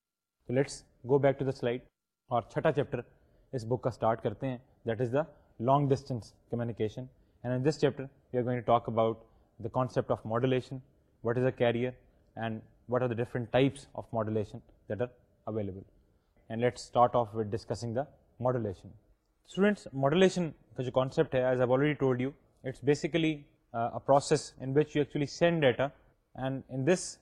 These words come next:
modulation process, transmitter جو آپ کا ہے, that slightly modifies the original information by using a carrier. اور اس کی کیا وجہ ہے، یہ میں آپ کو already بتا چکا ہوں، because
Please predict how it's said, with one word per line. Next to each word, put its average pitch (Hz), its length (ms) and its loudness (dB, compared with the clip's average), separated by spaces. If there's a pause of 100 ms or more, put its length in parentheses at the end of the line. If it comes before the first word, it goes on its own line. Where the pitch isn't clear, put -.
(280)
modulation 151 420 4
process, 139 400 2
transmitter 143 480 0
جو 156 120 6
آپ 131 140 4
کا 131 120 2
ہے, 139 180 2
that 131 120 -2
slightly 156 520 2 (400)
modifies 156 560 8
the 135 100 2
original 139 560 2
information 131 540 -4
by 127 80 2
using 120 380 0
a 151 100 0 (360)
carrier. 104 280 -2 (460)
اور 127 120 -4
اس - 60 -16
کی 143 80 -10
کیا 156 160 8
وجہ 151 240 8
ہے، 151 140 4
یہ 160 80 -4
میں 143 100 0
آپ 131 120 0
کو - 120 0
already 123 220 0 (380)
بتا 123 220 2
چکا 143 200 0
ہوں، 139 100 0
because 131 300 0